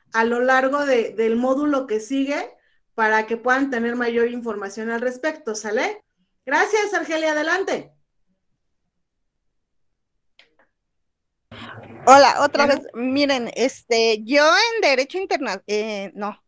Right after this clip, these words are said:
Speaker 2: en Derechos Humanos, el, el asesor nos dijo que los artículos se tienen que pon-, plasmar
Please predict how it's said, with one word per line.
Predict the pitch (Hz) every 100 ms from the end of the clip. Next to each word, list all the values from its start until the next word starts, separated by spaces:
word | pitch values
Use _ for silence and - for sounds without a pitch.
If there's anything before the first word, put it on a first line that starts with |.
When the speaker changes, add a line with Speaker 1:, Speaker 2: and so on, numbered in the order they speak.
| _
Speaker 2:
en | - 214 226
Derechos | 226 247 339 339
Humanos, | 269 247 254 294 -
el, | 233 214 202 -
el | 202 202
asesor | 214 220 - 240 269 -
nos | 233 220 233
dijo | 240 277 - 277 339 - _ - - - _ _ _
que | 294 302 339 381 -
los | 254 247 -
artículos | 240 - 294 269 269 285 294 381 - _ _ _ _ _ _
se | - 233
tienen | 262 302 311
que | 277
pon-, | 294 294 269
plasmar | 262 240 240 247 269 302